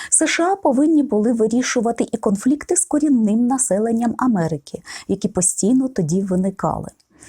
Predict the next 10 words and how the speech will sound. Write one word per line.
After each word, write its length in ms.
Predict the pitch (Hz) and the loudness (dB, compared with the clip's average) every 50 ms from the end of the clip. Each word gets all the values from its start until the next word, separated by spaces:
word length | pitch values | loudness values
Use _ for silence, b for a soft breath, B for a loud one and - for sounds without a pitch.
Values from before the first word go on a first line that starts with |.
| B B B B B | B B B B B
Купівля 500 | - - 330 339 - 240 170 156 165 - - | -2 -2 0 2 2 0 2 0 -2 -4 -2
або 260 | - 214 226 180 233 240 | -2 -2 0 0 0 0
завоювання 720 | 214 247 220 254 254 277 247 220 165 151 160 165 170 175 | 2 2 2 2 2 2 2 0 0 0 0 0 0 0
нових 420 | 190 208 220 180 170 170 - - | 0 0 0 0 -2 -4 -4 -2
і 40 | 202 | -2
нових 300 | 208 196 180 165 170 - | 0 0 0 -2 -2 -4
територій 600 | - - 202 214 214 214 - 196 165 156 139 156 | -4 -2 -2 -2 -2 -2 0 0 0 0 -2 -2
С 180 | 165 - - 208 | -4 -4 -4 -4
Ш 200 | - - - 262 | -4 -2 0 0
А 180 | 277 330 381 | 0 0 -2